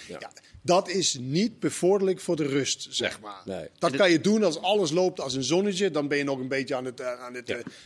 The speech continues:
Speaker 2: aan het kijken. Maar nu niet. Dus dat vond ik niet zo'n heel goed idee.
Speaker 3: Nee.
Speaker 4: Je hoorde het ook bij Blind, hè, na afloop. Die zei ook wel, daar werd het nog onrustiger van.
Speaker 1: Ja,
Speaker 4: Eh,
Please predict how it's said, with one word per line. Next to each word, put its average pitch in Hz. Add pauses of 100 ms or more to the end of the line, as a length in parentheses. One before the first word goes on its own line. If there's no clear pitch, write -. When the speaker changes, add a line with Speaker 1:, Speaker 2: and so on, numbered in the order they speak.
Speaker 2:
aan 139
het 131
kijken. 180 (360)
Maar 101
nu 143
niet. 151
Dus 131
dat 135
vond 143
ik 143
niet 143
zo'n 143
heel 139 (320)
goed 139
idee. 131 (280)
Speaker 3:
Nee. -
Speaker 4:
Je 127
hoorde 135
het 113
ook 120
bij 113
Blind, 117
hè, 113
na 117
afloop. 107
Die 120
zei 113
ook 110
wel, 110
daar 117
werd 117
het 110
nog 123
onrustiger 107
van. 107
Speaker 1:
Ja, 120
Speaker 4:
Eh, -